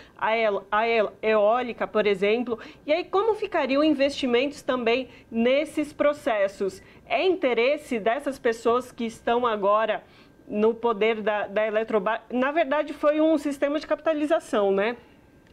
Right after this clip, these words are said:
Vão ser vendidas cotas da Eletrobras. Mas, enfim, como é que fica o interesse por lucro em relação ao investimento nessas, nessas novas energias mais limpas, mais sustentáveis?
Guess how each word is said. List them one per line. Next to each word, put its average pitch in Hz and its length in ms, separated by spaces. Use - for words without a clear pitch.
Vão 208 200
ser 226 160
vendidas 233 540
cotas 247 600
da 214 200
Eletrobras. 208 800
Mas, 233 240
enfim, 294 340
como 262 200
é 302 80
que - 80
fica 311 260
o - 20
interesse 294 800
por 277 100
lucro 339 640
em 269 200
relação 262 680
ao 240 160
investimento 262 760
nessas, 269 500
nessas 226 480
novas 254 480
energias 233 640
mais 220 320
limpas, 226 560
mais 220 220
sustentáveis? 202 1000